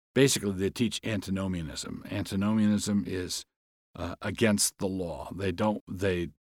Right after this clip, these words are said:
they are lawless men. Uh, sin is lawlessness, and sin loves to embrace that kind of lawlessness.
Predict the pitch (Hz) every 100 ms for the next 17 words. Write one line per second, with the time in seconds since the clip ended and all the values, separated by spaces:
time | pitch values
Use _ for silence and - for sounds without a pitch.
0 | _ _ - 101 92 95 101 120 113 98
1 | 98 101 95 95 _ _ _ _ 90 85
2 | - - 131 120 117 120 110 - 98 101
3 | 92 92 - 95 95 - 95 - - 113
4 | 101 95 95 101 87 - 95 87 87 95
5 | 95 - 92 - 98 95 87 82 87 85
6 | 85 - 92 -